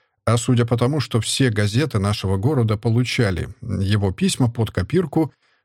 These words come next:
снова готовился спасать мир. Только теперь он ратовал за демократию —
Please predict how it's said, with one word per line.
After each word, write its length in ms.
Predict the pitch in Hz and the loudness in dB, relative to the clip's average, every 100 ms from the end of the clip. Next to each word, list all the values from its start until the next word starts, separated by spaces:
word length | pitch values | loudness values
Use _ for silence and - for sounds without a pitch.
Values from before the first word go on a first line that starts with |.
| _ | _
снова 500 | - 127 139 117 80 | -2 0 2 2 0
готовился 520 | 82 113 180 151 - | -2 0 0 0 -2
спасать 480 | - 98 - 98 - | -2 -4 0 -2 0
мир. 280 | 90 87 - _ _ _ _ _ _ | -4 -4 -12 _ _ _ _ _ _
Только 280 | - 143 135 | 0 2 2
теперь 340 | 127 127 185 | 2 2 2
он 140 | 143 131 | 2 0
ратовал 460 | 117 127 120 117 117 | 0 2 2 2 2
за 200 | 110 107 | 0 0
демократию — 920 | 107 120 127 113 95 - - 80 | 0 0 0 0 -2 -2 -10 -14